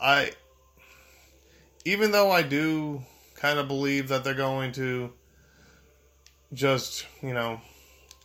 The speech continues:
they're not gonna give the full treatment like they did with the first Prime game. Part of me is also like, that's a little weird that they would go so hot and heavy on fucking Prime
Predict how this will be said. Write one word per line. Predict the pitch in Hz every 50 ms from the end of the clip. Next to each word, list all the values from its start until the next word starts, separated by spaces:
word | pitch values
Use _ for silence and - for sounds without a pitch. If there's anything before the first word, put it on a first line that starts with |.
| _ -
they're | - - 156
not | 165 185 185 180
gonna | 165 165 160 156
give | 147 156 147 139
the | 139 131
full | - - 147 143 135 127
treatment | - - - 139 135 131 127 127 127
like | 123 120 120
they | 120 127 127
did | 120 127 127 127 123 120 123
with | 123 120 113 -
the | 127
first | - - 127 123 117 113 -
Prime | - 139 131 127 127 123 123
game. | 127 127 127 127 127 131 131 - _ - - - - - - - - - - - - _ _ _ _ _ _ _ _ - _ _ _ _ - _ _ _ _ _ _ _ -
Part | - - 175 202
of | 233
me | 240 233
is | 190 147
also | 151 165 165 139 143
like, | 135 127 127 113
that's | - 139 175 170 - -
a |
little | 254 254 240 233 233 220 202 170
weird | 156 143 139 151 160 165 160 143
that | 139 127
they | 143 143 143
would | 139 139 131
go | 135 135 135 131 127
so | 120 - - - 151 139 143 147 147 139 135 131 123 120 117 - _ _ _ _ - _ _ _ _ _ - - _ _ _ _ _ _ _ _ _ _ _
hot | - - - - - 156 160 147
and | 131 123
heavy | 117 - - - 135 143 151 139 135 127 120 117
on | 113 110 110 107 107
fucking | - - - 123 117 113 - 113 110 110 107 107 - _ _ _ _ _ _ _ _ _ _ _ -
Prime | - - 139 135 131 131 127 123 120 117 113 110 104 107 107 110